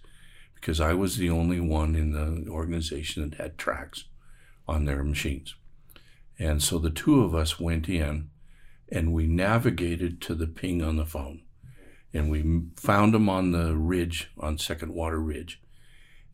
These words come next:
And if they had been in any other spot than the, where they were, their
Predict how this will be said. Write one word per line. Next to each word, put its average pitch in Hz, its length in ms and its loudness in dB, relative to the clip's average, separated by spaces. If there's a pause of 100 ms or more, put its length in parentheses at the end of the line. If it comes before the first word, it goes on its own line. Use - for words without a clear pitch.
And 82 480 2
if 85 160 0
they 87 140 2
had 85 300 -4
been 98 500 2
in 80 480 0
any 104 380 -2
other 87 260 -2
spot - 600 -6
than - 180 -10
the, 82 80 -6
where 82 240 -2
they 82 180 -4
were, 80 440 -2 (1000)
their 80 320 2